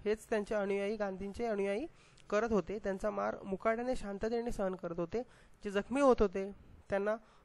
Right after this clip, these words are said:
उपचारासाठी नेले जात होते आणि नवीन तेथे फ-,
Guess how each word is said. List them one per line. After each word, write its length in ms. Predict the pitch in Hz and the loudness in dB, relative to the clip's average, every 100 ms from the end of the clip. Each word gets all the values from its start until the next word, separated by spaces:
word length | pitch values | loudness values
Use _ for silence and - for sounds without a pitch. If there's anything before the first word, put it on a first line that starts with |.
| - | -10
उपचारासाठी 640 | 214 - 220 226 226 220 | -4 0 2 0 0 2
नेले 120 | 202 190 | 2 0
जात 140 | 185 | 0
होते 180 | 185 180 | 0 0
आणि 240 | 208 196 226 | 2 2 0
नवीन 440 | 202 196 262 277 - | 0 0 -2 -4 -2
तेथे 200 | 196 226 | 0 0
फ-, 520 | - - - - - | -2 -6 -8 -4 -4